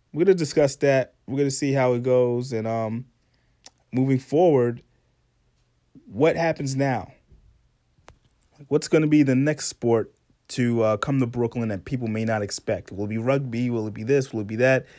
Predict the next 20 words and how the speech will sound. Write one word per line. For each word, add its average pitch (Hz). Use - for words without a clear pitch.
It's 147
always 190
gonna 127
be 98
that. 82
You 120
know, 120
it's 127
always 165
gonna 156
be 147
that 131
discussion. 131
I 135
just 147
know 131
personally, 135
I'm 123
willing 123
to 107